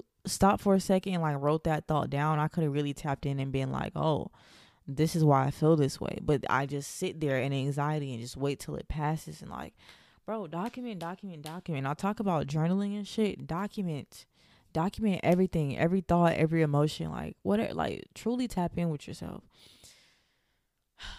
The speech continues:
I didn't talk much about healing, but that's just, like, a, a little brief into why you should heal. Heal for yourself. Like,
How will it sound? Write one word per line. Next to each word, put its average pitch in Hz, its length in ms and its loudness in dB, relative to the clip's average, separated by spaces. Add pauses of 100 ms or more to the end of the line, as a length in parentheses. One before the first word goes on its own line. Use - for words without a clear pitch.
(260)
I 220 80 -4
didn't 233 160 -4
talk 196 200 -4
much 165 240 -2
about 175 360 0
healing, 180 440 4
but 156 120 0
that's 196 180 2
just, 202 140 -6
like, 196 160 -2
a, 170 40 -6
a - 20 -4
little 165 300 4
brief 156 460 -2
into 147 560 0 (1500)
why 180 200 8
you 247 100 2
should 214 220 -8
heal. 196 400 -12 (100)
Heal 247 300 -6
for 254 160 -8
yourself. 170 680 -8
Like, 139 280 -12